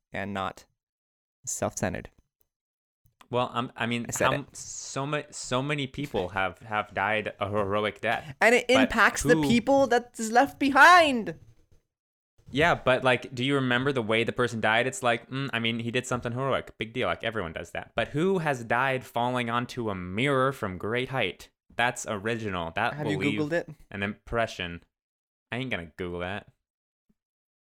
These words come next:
Speaker 2: Um, no, I haven't. So maybe someone has, but I doubt it.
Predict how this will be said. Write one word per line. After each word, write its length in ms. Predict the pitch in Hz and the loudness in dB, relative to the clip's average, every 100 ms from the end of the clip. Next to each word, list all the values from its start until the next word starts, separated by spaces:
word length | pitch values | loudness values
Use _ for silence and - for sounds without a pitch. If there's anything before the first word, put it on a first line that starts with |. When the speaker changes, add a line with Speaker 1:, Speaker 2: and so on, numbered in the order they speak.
| - | -10
Speaker 2:
Um, 300 | 101 98 98 - | -8 -8 -10 -8
no, 160 | 107 101 | -4 -2
I 60 | |
haven't. 340 | 104 101 90 - | -2 -4 -6 -8
So 40 | |
maybe 180 | 98 117 | -6 -6
someone 220 | 131 117 | -6 -6
has, 280 | 113 98 - | -4 -4 -4
but 160 | 95 - | -8 -8
I 60 | - | -6
doubt 240 | 98 98 | -4 -4
it. 100 | - | -6